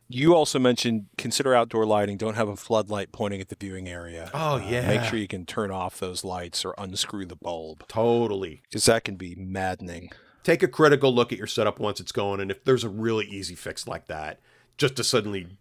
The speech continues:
Speaker 2: bump up the contrast of the picture you're looking at.
Speaker 1: Right.
Speaker 2: Yeah, just be aware. Or if there's something unavoidable that you can't avoid by either screen positioning or, you know,
Speaker 1: Mm-hmm.
Speaker 2: if you can move the light or not, or turn it on or off, or like you said,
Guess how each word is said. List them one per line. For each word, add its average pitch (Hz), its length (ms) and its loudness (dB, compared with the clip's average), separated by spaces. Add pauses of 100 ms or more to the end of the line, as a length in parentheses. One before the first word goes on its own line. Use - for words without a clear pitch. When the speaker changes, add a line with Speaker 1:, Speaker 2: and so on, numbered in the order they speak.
(120)
Speaker 2:
bump 120 180 2
up 185 140 0
the - 80 -10
contrast 92 560 -6
of 76 60 -18
the 80 60 -12
picture - 380 -8
you're 78 120 -12
looking 80 280 -14
at. 76 240 -14 (100)
Speaker 1:
Right. 87 220 -6 (240)
Speaker 2:
Yeah, 95 200 -6 (120)
just 147 180 -6
be 170 120 10
aware. 87 340 2 (220)
Or 113 160 2
if - 80 -8
there's 110 120 0
something 135 300 2
unavoidable 113 800 0
that 95 220 -10
you 90 80 -14
can't 123 260 2
avoid 92 380 -4
by 87 140 -6
either 90 260 -10
screen 90 320 -8
positioning 101 640 -4
or, 90 520 -4 (360)
you 98 100 -4
know, 80 60 -6
Speaker 1:
Mm-hmm. 101 300 -10
Speaker 2:
if 104 200 -6
you 98 80 -12
can 95 300 -4
move 95 180 -4
the 92 80 -6
light 92 220 -2
or 87 80 -6
not, 87 260 -6
or 82 140 -8
turn 95 220 -6
it 85 80 -10
on 82 200 -10
or 78 120 -12
off, 80 260 -12
or 87 60 -6
like 82 160 -6
you 82 60 -8
said, 67 260 -10